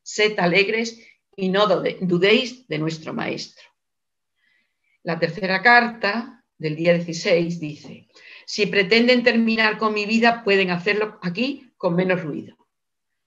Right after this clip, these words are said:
Mas aquí o allí, si Dios quisiera para mí la muerte, yo no querría vivir más.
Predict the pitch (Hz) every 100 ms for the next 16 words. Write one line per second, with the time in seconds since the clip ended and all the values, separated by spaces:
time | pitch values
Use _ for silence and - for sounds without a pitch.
0 | _ - 185 185 180 262 277 240 220 269
1 | 277 _ - 180 196 233 233 226 208 196
2 | 170 160 160 160 180 180 208 180 214 214
3 | 185 156 160 151 147 - - - - -